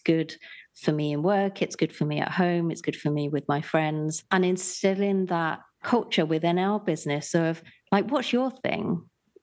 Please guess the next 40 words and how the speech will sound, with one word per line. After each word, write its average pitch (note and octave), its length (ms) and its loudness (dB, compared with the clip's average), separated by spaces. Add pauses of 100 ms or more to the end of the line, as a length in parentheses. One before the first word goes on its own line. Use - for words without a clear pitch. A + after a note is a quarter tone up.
You G#3 100 6
know, D3 300 0
for - 180 2
me, G#3 260 4
it's - 160 -4
being E3+ 340 2
out E3+ 280 -2
and E3 100 0
going E3 260 2
off E3 200 -4
and E3 140 0
doing E3 420 0 (420)
challenging E3+ 540 2
physical G#3 440 0
activities. D#3 640 0
But - 180 0
what B3+ 180 -2
is A#3+ 100 -2
it B3+ 140 -2
for - 120 0
you? G#3 520 0
Like, - 420 0 (480)
is E3+ 120 0
it - 100 2
swimming? A3 400 2
Is D3 140 -2
it - 100 -2
gardening? E3+ 560 2
Is D#3+ 120 0
it, - 140 -2
like, G3 280 0
what A#3+ 180 2
is A3+ 200 0
it? - 340 -2
Like, E3+ 240 2 (100)
and G3 160 4
let's G#3 220 -2
create G3 520 2
the E3+ 80 0
space E3+ 520 0